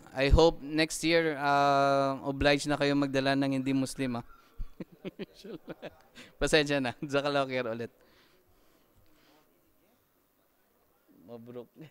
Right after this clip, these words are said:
<laughs> Still, they, they've been to the Then our second mythical five, number seventeen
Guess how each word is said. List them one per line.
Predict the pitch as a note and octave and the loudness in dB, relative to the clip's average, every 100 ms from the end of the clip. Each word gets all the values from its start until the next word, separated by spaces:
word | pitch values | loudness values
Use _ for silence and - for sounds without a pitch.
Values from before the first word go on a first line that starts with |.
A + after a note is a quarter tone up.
| _ _ | _ _
<laughs> | _ - F#3 | _ -20 -20
Still, | - - C#3+ C3 | -20 -20 -18 -14
they, | B2+ | -16
they've | A#2+ A2+ | -16 -16
been | A#2+ A#2 | -14 -14
to | A#2+ | -14
the | B2 _ - - - | -20 _ -20 -14 6
Then | E3+ F3 | 8 10
our | F3+ F3 | 8 8
second | G3 F#3+ G3+ F#3+ | 6 6 6 4
mythical | F#3+ F#3+ F#3 E3+ D3+ - _ _ _ _ | 0 2 2 2 -6 -20 _ _ _ _
five, | - F#3 F3 B2+ - - - - _ - | 4 6 8 6 -4 -8 -20 -20 _ -4
number | C#3+ F#3+ G3 G3+ | 4 4 8 6
seventeen | F#3 G3+ F#3+ F3+ G#3+ G3+ D3 | 8 6 4 2 4 4 2